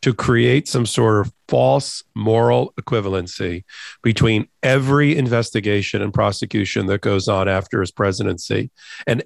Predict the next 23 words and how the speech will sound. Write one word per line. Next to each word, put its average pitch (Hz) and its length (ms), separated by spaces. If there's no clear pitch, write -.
anything 156 480
else 127 260
that 120 120
ever 113 220
happened 110 680
in 104 140
the 101 100
world, 101 360
which - 340
what 120 180
you 135 180
and 135 80
I 127 140
call 123 280
in 113 60
the 104 200
business, 104 420
the 113 300
what 131 280
about 110 380
defense, 92 600
which 123 200
is, 123 180